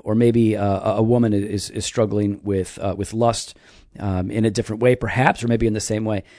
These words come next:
So here's the thing. People sometimes will, like, blow it big time, like, "Wow, I just looked at pornography," or, "I've just been lusting in my heart, and it's been filled with,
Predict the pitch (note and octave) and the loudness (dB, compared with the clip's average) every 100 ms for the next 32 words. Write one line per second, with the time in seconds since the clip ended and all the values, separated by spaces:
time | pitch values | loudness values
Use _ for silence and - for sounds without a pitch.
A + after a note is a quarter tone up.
0 | _ - C#3 - E3 G3 C3+ A2 E2 - | _ -4 -4 0 2 2 2 0 -2 -10
1 | _ _ - A3 C4 G3+ F3 E3+ D#3 C#3 | _ _ 2 4 4 4 0 2 2 2
2 | A2+ A#2 - - A2+ - - C3+ A#2 A#2+ | 0 -2 -4 -4 -4 -2 2 2 2 -2
3 | A#2 A#2+ A#2 G#2+ - A2 G#2+ - A#2 G#2+ | -2 0 0 -2 -6 -4 -4 -4 -8 -6
4 | - G#2+ G#2 G#2+ G#2+ - G#2+ G#2 G2+ F#2+ | -4 -2 -2 -2 -4 -2 0 2 0 -4
5 | G2+ A2 G#2 G2 A2 G#2+ G#2 G2 G2 G#2 | -8 -8 -6 -4 -6 -6 -6 -6 -6 -6
6 | G2+ F2 - F2+ - _ - A#2 A2 G#2 | -6 -8 -12 -16 -16 _ -6 -2 -2 -4
7 | G2+ G2+ | -8 -10